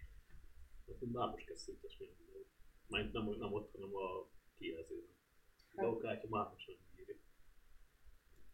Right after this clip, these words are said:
Speaker 2: Kétbetűs gyártónak a terméke.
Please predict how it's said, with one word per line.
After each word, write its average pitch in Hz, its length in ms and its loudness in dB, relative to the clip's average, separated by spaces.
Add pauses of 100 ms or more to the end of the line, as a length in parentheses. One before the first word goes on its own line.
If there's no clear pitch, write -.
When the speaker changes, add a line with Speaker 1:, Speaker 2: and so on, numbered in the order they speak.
(760)
Speaker 2:
Kétbetűs - 1000 8 (520)
gyártónak 156 800 6
a - 160 4
terméke. 156 680 4